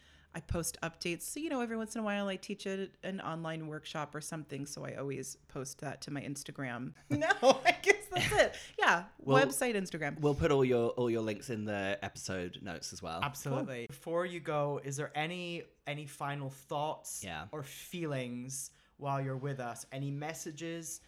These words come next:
Speaker 3: places, numbers, things you wanna just relay to us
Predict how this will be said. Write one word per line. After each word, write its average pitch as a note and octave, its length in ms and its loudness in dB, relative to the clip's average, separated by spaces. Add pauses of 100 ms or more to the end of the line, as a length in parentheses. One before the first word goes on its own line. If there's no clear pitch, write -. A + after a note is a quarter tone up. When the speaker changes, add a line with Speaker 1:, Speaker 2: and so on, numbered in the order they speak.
(200)
Speaker 3:
places, C#3 680 -6
numbers, C#3+ 440 -6
things D#3 360 -4
you D3 120 -6
wanna C#3 200 -2
just C3+ 240 -8
relay C3 340 -4
to A#2+ 220 -12
us - 300 -10